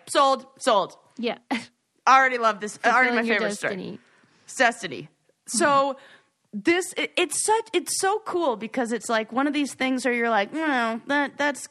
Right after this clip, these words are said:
Speaker 1: that's a ridiculous study," but it really does teach us a lot. So they wanted to look at, uh, whether different kinds of music
Speaker 2: Hmm.
Speaker 1: aged cheese differently.
Speaker 2: Come on.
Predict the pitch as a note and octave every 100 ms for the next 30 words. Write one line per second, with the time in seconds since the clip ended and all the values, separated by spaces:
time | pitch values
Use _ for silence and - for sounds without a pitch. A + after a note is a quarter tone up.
0 | _ B3+ B3+ B3+ A3 F#3+ - G#3 G3+ A3
1 | F#3+ F#3 - G3+ F3+ G3 A#3 A#3+ C#4+ D#4
2 | C4+ G#3+ A#3+ A#3+ A#3 - A#3+ A3+ G3+ G3+
3 | A3+ E3+ - _ _ _ _ _ - -
4 | C#4 G#3+ F#3+ - - - - _ F3+ A#3
5 | A#3 A#3 A#3+ A#3+ A#3 _ G#3 A#3+ C4+ E4+
6 | E4+ A3+ A3 - - - G3 F3+ F#3+ -
7 | - _ _ _ _ _ - F3+ F3 F3
8 | - _ _ _ _ _ _ _ G3+ G#3
9 | A#3+ B3 A#3+ F3+ B3+ D#4+ F#4 E4+ - -
10 | B3 B3+ C4+ A#3 F#3+ G3 A3 C4 F3+ -
11 | - - _ _ _ _ - D4+ F#3+ _
12 | _ _ - A#3 A#3+ A#3+ B3 - - -
13 | A3+ A3 G3+ G#3 G3 D#3+ - - - C#4+
14 | A#3 G#3 G3 G3+ G3 G3 F3+